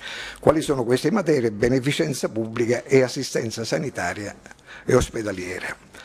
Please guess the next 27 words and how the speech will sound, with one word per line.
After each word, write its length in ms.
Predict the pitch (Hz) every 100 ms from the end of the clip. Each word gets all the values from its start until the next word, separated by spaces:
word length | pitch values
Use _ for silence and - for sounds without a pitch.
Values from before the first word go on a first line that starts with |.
| - - - -
Ora, 280 | 147 180 143
che 160 | 170
cosa 240 | 175 175 147
è 60 |
successo? 600 | - - 127 101 - 107
Che 220 | - 123 -
dopo 720 | 110 160 165 - 110 98 - - - -
la 160 | - 120
riforma 560 | 123 123 156 131 117 107
del 160 | 110
duemilauno 720 | 131 - - 185 147 135 120 - - -
sono 240 | - 95
accadute 460 | 123 113 135 123 113
delle 200 | 107 113
cose, 460 | 117 117 113 98 - - - -
eh, 80 | 98 -
che 120 | - 101
non 260 | 104 90
sono 240 | - 98 95
abbastanza 580 | 98 95 123 120 -
note, 440 | 151 165 104 - - - - - - -
e 180 | - -
c'è 140 | - 170
stata 420 | - 135 123 117
anche 420 | 143 127 - 123
una, 520 | - 143 139 127 120 - - - _ -
eh, 640 | 113 113 - - - -